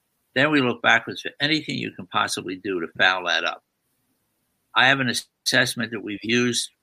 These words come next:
for, from, uh, Hewlett Packard when we worked with H P, uh,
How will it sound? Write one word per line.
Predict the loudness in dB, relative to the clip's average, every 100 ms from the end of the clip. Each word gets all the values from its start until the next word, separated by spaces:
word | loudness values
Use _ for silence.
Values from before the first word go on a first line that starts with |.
| _
for, | -10 -10 -8
from, | -4 0 2
uh, | 2 -2 -6 _ _ -6
Hewlett | -2 0 0 2
Packard | 2 2 -2 -6 -12
when | -12 -6
we | -4 -4
worked | -2 -4 -4
with | -6
H | -6 -6 -8
P, | -10 -10 _ _ -20 -14 -2
uh, | 0 2 2